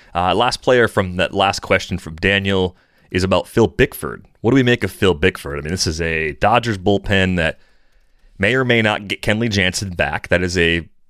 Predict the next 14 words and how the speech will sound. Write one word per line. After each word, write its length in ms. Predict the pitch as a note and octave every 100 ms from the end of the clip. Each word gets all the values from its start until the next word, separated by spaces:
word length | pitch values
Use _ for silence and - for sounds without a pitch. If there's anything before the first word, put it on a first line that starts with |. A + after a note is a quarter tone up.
| _ -
fairly 680 | - - - B2 C3 B2 -
open 320 | G#2+ - G2+
question 380 | G#2+ F2+ - F#2
at 80 | E2
this 160 | E2+
point. 380 | - E2+ F2+ F#2+ F#2
I 80 |
would 120 | F#2+ F2+
say 340 | G#2 F#2+ F#2+
maybe 680 | F#2 F#2 F#2 F#2 F2+ E2+ - _ _ _ _ _ _ _ _ -
sixty 800 | - - - C#3+ - - C#3 B2
forty 1040 | - - - - A#2+ A2+ A2 A2 G2+ G2
favoring 720 | F#2+ - G2 G2+ F#2+ F#2+ F#2 F#2
him 380 | F#2 E2+ E2